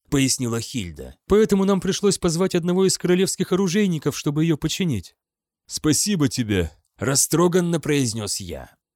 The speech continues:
«Я молилась», — ответила Хильда,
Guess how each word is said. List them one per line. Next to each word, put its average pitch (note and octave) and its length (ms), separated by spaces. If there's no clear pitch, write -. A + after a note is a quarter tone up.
«Я E3+ 180
молилась», — G3 800
ответила C3 540
Хильда, F2 600